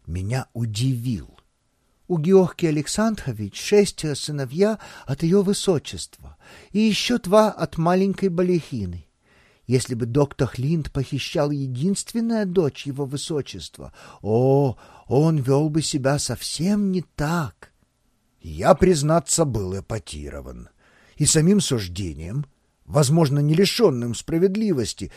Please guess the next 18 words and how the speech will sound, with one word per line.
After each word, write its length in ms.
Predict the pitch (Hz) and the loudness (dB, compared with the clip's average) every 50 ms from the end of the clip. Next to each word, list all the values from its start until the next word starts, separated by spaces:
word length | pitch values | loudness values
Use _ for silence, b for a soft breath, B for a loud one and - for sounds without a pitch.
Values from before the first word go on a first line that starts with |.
| B B B | B B B
потому 260 | - - 151 151 160 | -4 0 2 2 2
что 180 | 131 - - 156 | 0 2 2 4
любимицей 720 | 165 180 175 151 180 190 165 156 143 110 - - 139 139 | 4 4 4 4 2 2 2 2 0 -2 -2 -4 -4 -4
Георгия 560 | 131 131 131 165 170 165 139 120 113 127 127 | -2 2 4 6 6 6 4 2 0 0 0
Александровича 920 | 123 127 131 - - - - 208 202 190 165 139 123 113 107 104 - - 202 | 0 0 -2 -4 -2 0 4 4 4 4 4 0 -2 -4 -6 -8 -6 -4 -4
и 60 | 226 | -4
в 60 | 190 | -2
самом 420 | - - - 120 120 151 190 226 202 | -2 -2 -2 -2 -2 -2 -2 -2 0
деле 280 | 196 220 165 127 123 | 2 2 2 2 2
являлась 500 | 127 143 143 151 156 147 127 123 117 - | 0 0 2 2 2 2 2 0 -4 -6
Ксения 520 | - - - - 160 156 135 110 107 107 104 | -8 -10 -8 -2 -2 -2 -2 -2 -4 -6 -8
Георгиевна, 800 | 104 107 123 139 120 95 78 67 - 69 71 64 - 60 - - B B B B B B B | -6 -4 -4 -2 -2 -4 -6 -10 -14 -16 -16 -16 -18 -20 -20 -20 B B B B B B B
и 120 | - 175 170 | 0 2 4
нетактичным 840 | 156 143 127 - 113 - - - - 143 135 - - - 104 90 - | 4 4 2 0 -4 -4 -4 -8 -8 -8 -6 -6 -6 -6 -8 -8 -10
упоминанием 880 | - 90 - - 85 73 69 67 65 78 101 135 156 170 185 185 180 175 B B B B | -12 -14 -12 -10 -10 -10 -10 -12 -12 -8 -4 -2 0 0 2 0 0 -2 B B B B
о 120 | - 92 | -10 -8
госпоже 540 | 87 87 - - - 92 87 80 87 123 143 | -6 -6 -8 -8 -8 -8 -8 -4 -2 -2 -2
Снежневской. 1300 | - - - 139 143 165 175 165 143 131 107 90 85 80 76 - - - - - 92 92 87 - - | -2 -2 -2 0 0 0 0 0 -2 -4 -4 -4 -6 -8 -8 -8 -10 -12 -10 -8 -10 -10 -10 -12 -18